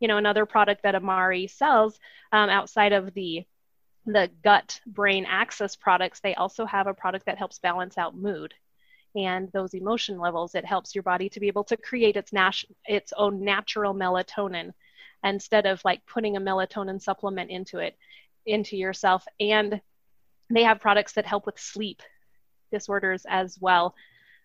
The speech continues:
Um, during some of the struggles of my, those earlier, like, ten years ago, during that time, sleep was a huge issue for me.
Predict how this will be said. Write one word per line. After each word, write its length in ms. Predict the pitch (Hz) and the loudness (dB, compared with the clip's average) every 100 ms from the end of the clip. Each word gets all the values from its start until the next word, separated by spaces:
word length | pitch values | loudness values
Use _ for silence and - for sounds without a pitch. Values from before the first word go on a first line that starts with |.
| - | 2
Um, 340 | 202 190 180 _ _ _ _ _ _ _ _ _ - | 2 2 -4 _ _ _ _ _ _ _ _ _ -4
during 360 | 220 220 208 196 | 2 4 4 0
some 200 | - 208 | -2 -2
of 60 | 190 | -2
the 80 | |
struggles 460 | 185 220 220 214 202 | -2 0 2 0 0
of 180 | 196 190 | -2 0
my, 340 | 185 180 185 _ _ _ _ _ - 165 | 0 2 -2 _ _ _ _ _ -16 -4
those 240 | 208 202 180 | 2 2 2
earlier, 680 | 202 208 202 190 190 190 - _ _ _ - | 2 4 4 2 2 0 -2 _ _ _ -2
like, 180 | 208 | 0
ten 180 | - 208 | 0 0
years 220 | 190 190 | 0 -4
ago, 300 | 196 180 190 - _ _ _ - | -4 -2 -4 -6 _ _ _ -4
during 220 | 196 190 | -2 0
that 220 | 190 - | 0 0
time, 260 | - 190 202 - _ | -6 -6 -6 -16 _
sleep 240 | - 262 262 | -10 -4 -2
was 160 | 240 | -2
a 40 | 180 | -4
huge 400 | - 247 294 - | -6 -4 -4 -4
issue 400 | 175 - 170 175 | -6 -6 -8 -10
for 260 | - 170 | -8 -8
me. 280 | - - | -8 -14